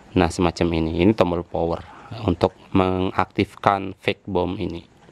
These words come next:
Nah, tadi udah lihat bongkar dalamnya, sekarang kita akan uji coba dulu ya. Nah, ini ada layarnya, L C D-nya,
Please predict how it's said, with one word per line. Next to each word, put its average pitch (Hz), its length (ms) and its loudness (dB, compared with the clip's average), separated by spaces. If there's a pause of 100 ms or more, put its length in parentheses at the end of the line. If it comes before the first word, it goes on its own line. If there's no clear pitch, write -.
(840)
Nah, 110 120 4
tadi 120 200 0
udah 98 280 6
lihat 98 360 0
bongkar 95 240 -2
dalamnya, 90 400 0
sekarang 117 320 0
kita 110 240 -2
akan 101 240 0
uji 92 160 -4
coba 92 240 2
dulu 98 240 -4
ya. 87 280 -4 (760)
Nah, 85 120 2
ini 85 280 6
ada 85 320 2
layarnya, 82 720 0 (520)
L 87 120 0
C 85 240 -4
D-nya, 85 360 2